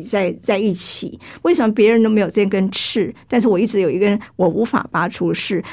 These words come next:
但是在很多生命上的经历里面，就会让我知道，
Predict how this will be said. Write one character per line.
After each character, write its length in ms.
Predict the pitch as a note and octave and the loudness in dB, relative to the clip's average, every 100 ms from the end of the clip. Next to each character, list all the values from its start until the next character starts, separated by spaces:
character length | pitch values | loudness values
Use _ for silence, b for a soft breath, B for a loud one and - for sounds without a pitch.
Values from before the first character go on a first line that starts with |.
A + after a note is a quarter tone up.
| B | B
但 160 | F#4 E4+ | 0 2
是 160 | D#4 | 2
在 160 | C#4+ B3+ | 2 0
很 220 | B3 G3 - | 0 -2 -2
多 360 | - A#3+ A#3+ B3 B _ | 2 4 4 2 B _
生 260 | - C#4+ C4+ | -2 2 4
命 200 | C#4 A3 | 4 2
上 220 | B3 G#3 | 2 0
的 100 | F#3+ | -2
经 360 | F3+ A#3+ A3+ | -2 2 4
历 160 | B3+ A3 | 4 2
里 100 | E3+ | 0
面， 220 | D#3 F#3+ | -2 0
就 100 | F#3+ | 0
会 160 | G#3+ A#3+ | 2 4
让 200 | B3 A3+ | 4 2
我 120 | E3 | 0
知 160 | - F#3+ | -4 0
道， 240 | G#3 F#3 | 2 0